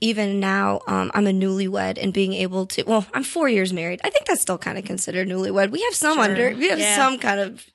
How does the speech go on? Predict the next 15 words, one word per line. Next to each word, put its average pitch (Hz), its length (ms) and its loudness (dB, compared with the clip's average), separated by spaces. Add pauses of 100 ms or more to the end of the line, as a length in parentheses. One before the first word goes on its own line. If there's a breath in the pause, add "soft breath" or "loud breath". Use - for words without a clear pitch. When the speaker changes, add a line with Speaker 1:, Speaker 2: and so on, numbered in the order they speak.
(140)
Speaker 1:
soil 202 300 0
Speaker 2:
Totally. 190 120 -2
Speaker 1:
planted 196 320 -4
under 196 220 2
us, 220 120 -2
but - 260 -4 (100)
not - 160 -4
a - 40 -4
ton. - 380 -6 (540 loud breath)
Um, 214 320 2 (100)
but, - 180 0 (180)
uh, 196 320 2 (460)
being 202 320 -4
able 190 340 -4
to, 190 580 -2